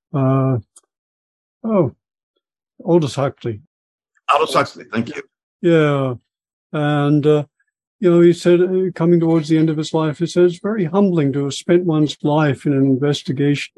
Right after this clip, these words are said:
Speaker 1: of existence and have nothing better to offer by way of advice than try to be a little kinder."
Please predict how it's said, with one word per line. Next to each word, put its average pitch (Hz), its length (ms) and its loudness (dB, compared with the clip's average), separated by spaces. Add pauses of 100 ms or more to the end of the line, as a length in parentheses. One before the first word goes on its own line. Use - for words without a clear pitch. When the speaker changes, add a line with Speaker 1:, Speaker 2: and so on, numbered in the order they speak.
(120)
Speaker 1:
of 147 300 -2
existence 147 720 -2 (580)
and 151 120 0
have 151 140 0
nothing 175 360 2
better 156 280 0
to 151 160 0
offer 147 260 -2
by 143 220 -2
way 139 200 0
of 139 120 0
advice 135 480 -2
than 139 120 0
try 143 220 -2
to 135 80 -2
be 131 160 -2
a 135 60 -2
little 127 280 -4
kinder." 123 500 -4